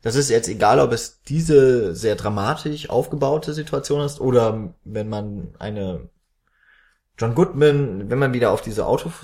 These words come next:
äh, Szene dann, äh, vor der Übergabe des, äh, vermeintlichen Lösegeldes eingeht. John Goodman ist zwar total überdreht,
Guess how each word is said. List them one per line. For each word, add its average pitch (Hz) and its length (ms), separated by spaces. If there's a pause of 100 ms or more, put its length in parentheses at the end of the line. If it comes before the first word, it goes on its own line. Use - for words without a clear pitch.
(200)
äh, 117 280
Szene 135 480
dann, 117 340
äh, 64 460
vor 107 400
der 101 180
Übergabe 104 440
des, 104 280
äh, - 140 (120)
vermeintlichen 107 540
Lösegeldes 120 800
eingeht. 110 480 (880)
John 120 160
Goodman 135 420
ist - 200
zwar 101 180
total 127 300
überdreht, 120 720